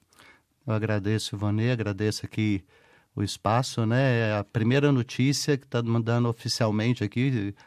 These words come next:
acho que na linguagem diz é um furo de reportagem, né? Não sei se é correto dizer assim,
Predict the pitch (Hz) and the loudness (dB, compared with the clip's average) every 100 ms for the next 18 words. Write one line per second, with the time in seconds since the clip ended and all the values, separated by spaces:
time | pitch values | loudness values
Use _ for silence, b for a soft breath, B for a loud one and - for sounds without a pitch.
0 | - 117 - 123 120 113 120 127 120 120 | -12 -10 -2 0 2 2 4 4 4 2
1 | 123 127 - 131 180 143 120 117 123 110 | 2 2 2 2 2 2 2 0 0 -2
2 | 95 113 131 151 123 117 117 160 143 107 | 0 0 2 4 4 4 4 4 2 0
3 | - 120 113 110 - 107 110 110 104 98 | 0 -2 -2 -4 -2 -2 -2 -2 -6 -4
4 | 104 101 120 160 | -4 -2 -2 -2